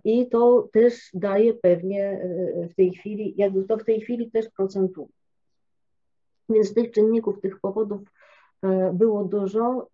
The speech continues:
To, co na pewno można widzieć dzisiaj, e, to jest to, że, e, e,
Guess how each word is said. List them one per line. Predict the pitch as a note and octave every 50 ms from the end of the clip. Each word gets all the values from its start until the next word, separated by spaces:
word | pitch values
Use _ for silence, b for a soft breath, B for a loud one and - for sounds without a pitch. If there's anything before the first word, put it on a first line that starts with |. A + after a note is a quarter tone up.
| E3+ -
To, | - A3
co | G#3+ G#3+ G#3+
na | G3+ G3 G3 G3+ G#3+
pewno | A3 G#3+ A#3+ B3+ B3+ A#3+ A#3 A#3 A3+ G#3+
można | G#3 G#3 G#3 G3 G3+ G3+ G3+ G3 G3 G3 G3 G3 _ _ _ _ _ _ -
widzieć | F3+ F#3+ G#3+ G3 F#3 F3+ E3+ -
dzisiaj, | - - - F#3+ F3+ F#3 - F#3+ G3 G#3 A3 B3 C4+ C#4+ _ _ _ _ _ _ _ _ _ _ _ _ -
e, | F3+ F3+ F3 F3 E3+ E3+ E3+ F3 E3+
to | F#3+ G3
jest | G#3 G3+ F#3+ F#3 F#3+ - _ - -
to, | G3+ G3+ G#3 A3 A#3+ C#4+ D#4+ F4 E4+ -
że, | F#3+ F#3 F#3 G#3+
e, | G#3+ A3+ A#3 A#3 A#3 A#3+ A#3 A3+ - _ -
e, | F#3